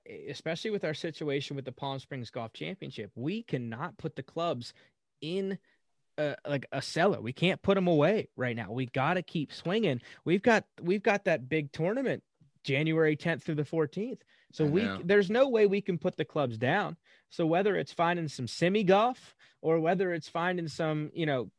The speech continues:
Speaker 1: semi warm weather, bundling up and just going out and figuring it out, w-, we gotta keep swinging straight through January, bub.
Speaker 2: <laughs> I, yeah, I hear you, man. I'm, listen, if there's an opening to play golf, I know you and I are definitely gonna be out there.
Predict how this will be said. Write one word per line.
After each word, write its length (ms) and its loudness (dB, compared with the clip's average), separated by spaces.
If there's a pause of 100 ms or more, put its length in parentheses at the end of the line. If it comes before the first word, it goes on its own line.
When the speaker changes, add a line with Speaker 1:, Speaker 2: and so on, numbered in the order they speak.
(260)
Speaker 1:
semi 460 2
warm 300 2
weather, 300 6
bundling 480 6
up 200 4
and 80 0
just 160 -4
going 220 2
out 140 4
and 80 -8
figuring 320 4
it 80 4
out, 280 6 (260)
w-, 140 -8
we 200 4
gotta 240 8
keep 260 4
swinging 380 4
straight 280 4
through 140 2
January, 480 4
bub. 180 -2 (340)
Speaker 2:
<laughs> 320 -20
I, 120 -4 (300)
yeah, 200 0
I 200 4
hear 180 4
you, 160 2
man. 260 -4
I'm, 280 -8 (540)
listen, 280 2
if 120 -2
there's 200 2
an 140 4
opening 420 4
to 60 0
play 260 0
golf, 300 4 (440)
I 140 -2
know 160 0
you 340 2
and 80 0
I 180 2
are 100 0
definitely 480 0
gonna 180 -4
be 160 0
out 180 -2
there. 300 -6